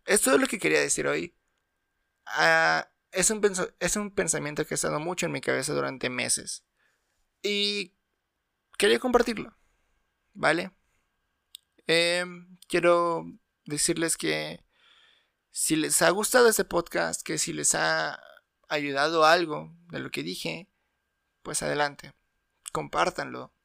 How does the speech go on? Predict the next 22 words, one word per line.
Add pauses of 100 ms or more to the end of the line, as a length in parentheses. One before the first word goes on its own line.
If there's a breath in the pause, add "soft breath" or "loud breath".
(220)
porque
a
lo
mejor (520)
esto
mismo
le
puede
ayudar
a
alguien
más, (480)
y
esto
mismo
puede (440 soft breath)
hacer
que
alguien (540)
reflexione (260)
y
cuestione